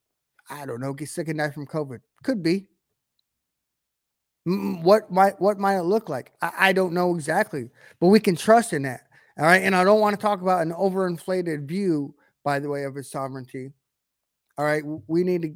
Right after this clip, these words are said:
we need to put that on the table, like, this inflated view. In other words, everything that happens is the will of God.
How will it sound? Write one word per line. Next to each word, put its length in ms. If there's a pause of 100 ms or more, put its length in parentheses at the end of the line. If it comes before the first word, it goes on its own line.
we 140
need 160
to 80
put 220
that 180
on 160
the 140
table, 480 (160)
like, 160
this 200
inflated 420
view. 160
In 100
other 100
words, 180
everything 460
that 80
happens 340
is 140
the 80
will 140
of 100
God. 240